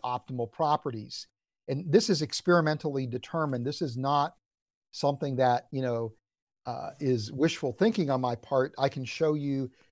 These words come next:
you know, scientific papers where these conclusions are being drawn, or the amino acids are joined together by,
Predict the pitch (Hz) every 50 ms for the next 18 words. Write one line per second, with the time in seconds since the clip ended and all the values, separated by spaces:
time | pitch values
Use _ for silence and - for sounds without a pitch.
0 | _ _ _ 151 139 131 131 135 - - 160 143 143 139 - 135 123 123 - -
1 | 151 156 156 - - 143 127 107 123 135 123 123 - - 131 127 151 156 151 -
2 | - 151 135 - - 147 135 131 113 127 120 110 120 123 113 123 127 120 120 117
3 | 104 107 127 160 185 165 139 113 104 95 - _ _ _ _ _ _ _ _ _
4 | _ _ _ _ _ _ - 170 170 170 165 147 147 135 123 - - _ _ _
5 | _ _ _ _ _ - 165 143 139 160 190 196 180 165 156 160 175 - - 147
6 | 123 147 135 123 113 101 113 147 170 180 180 175 165 143 117 - 147 151 143 147
7 | 143 135 131 - _ _ _ _ _ _ - 117 131 123 127 131 131 131 127